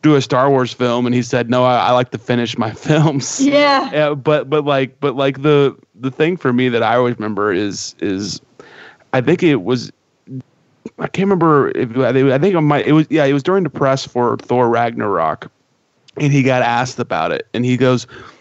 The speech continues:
Speaker 1: "I would love to do it." He goes, "But I guarantee you, I'm like," he n-, said some large number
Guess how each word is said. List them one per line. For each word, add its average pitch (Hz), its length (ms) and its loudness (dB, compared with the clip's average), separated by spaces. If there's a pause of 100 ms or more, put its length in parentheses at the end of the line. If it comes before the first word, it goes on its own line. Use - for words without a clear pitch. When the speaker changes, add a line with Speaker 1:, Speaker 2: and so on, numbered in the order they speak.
(360)
Speaker 1:
"I 139 120 2
would 143 140 2
love 127 240 0
to 127 80 0
do 117 240 0
it." 98 180 -2
He 107 160 -6
goes, 117 200 0
"But 123 180 0
I 98 180 0
guarantee 123 480 0
you, 117 120 2
I'm 117 200 2
like," 107 380 -2 (540)
he 135 140 2 (300)
n-, 123 200 -2
said 120 200 0
some 113 200 0
large 117 560 0
number 113 580 0